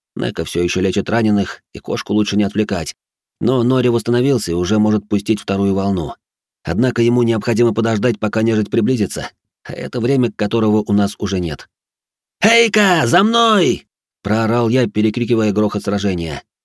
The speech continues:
«Кояма, действуй по ситуации! Неко, на тебя раненые!» Произнеся это и видя, что лисица меня услышала, я положил меч на плечо и побежал к форпосту. Эйка что-то крикнула Кояме и побежала следом.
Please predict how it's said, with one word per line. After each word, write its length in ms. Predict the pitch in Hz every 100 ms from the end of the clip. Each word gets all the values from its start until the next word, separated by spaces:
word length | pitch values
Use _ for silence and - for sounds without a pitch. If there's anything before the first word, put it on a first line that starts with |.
| -
«Кояма, 540 | 117 175 202 185 131 -
действуй 360 | - 175 160 208
по 80 | 151
ситуации! 720 | 170 185 175 151 135 - - _ -
Неко, 460 | 185 180 156 104 -
на 100 | 117
тебя 200 | 160 175
раненые!» 560 | 196 165 147 113 78 _ _ _ _ _ _ -
Произнеся 520 | 82 110 135 131 156
это 220 | 139 123
и 200 | 120 117
видя, 240 | 120 123 110
что 180 | -
лисица 360 | 101 101 120 104
меня 240 | 104 101
услышала, 500 | 95 - 127 - 107
я 300 | 101 87 113
положил 420 | - 107 104 117 110
меч 240 | 107 -
на 80 | 95
плечо 460 | 92 - 123 104 - _
и 100 | -
побежал 380 | 151 139 120 120
к 60 | -
форпосту. 560 | 117 - 82 - - - _ _ _ _ _ -
Эйка 300 | 113 - 104
что-то 300 | - 101 104
крикнула 400 | 110 107 101 95
Кояме 560 | - 101 117 107 101 -
и 80 | -
побежала 420 | 104 98 90 87
следом. 420 | 87 78 69